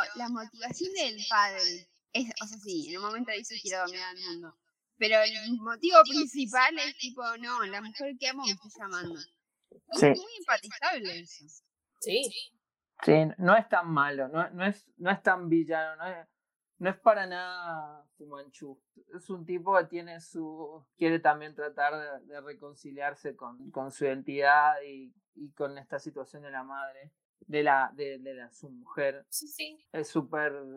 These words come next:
Speaker 2: súper interesante el, el personaje. Es que también rompe un montón de estereotipos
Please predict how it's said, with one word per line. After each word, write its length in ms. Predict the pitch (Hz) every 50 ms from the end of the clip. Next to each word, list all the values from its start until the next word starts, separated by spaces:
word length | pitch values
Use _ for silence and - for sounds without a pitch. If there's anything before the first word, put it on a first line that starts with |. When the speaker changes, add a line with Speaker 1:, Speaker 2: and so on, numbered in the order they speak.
| 135 123
Speaker 2:
súper 340 | - - - 160 143 156 156 156
interesante 960 | 156 147 - 147 147 143 - - 151 151 151 147 123 143 139 127 120 - - -
el, 160 | 131 127 117 _
el 160 | - 143 135 139
personaje. 800 | - 143 139 135 - - 143 139 139 143 135 - - _ _ _
Es 140 | - 156 165
que 100 | - 143
también 800 | 135 160 151 156 156 160 170 170 175 170 170 165 160 151 - - _
rompe 400 | - 135 156 156 156 139 - 156
un 60 | 151 151
montón 300 | 151 151 127 156 156 156
de 80 | 160
estereotipos 960 | 156 _ - 160 151 151 143 143 - - 165 165 _ - 147 143 - _ _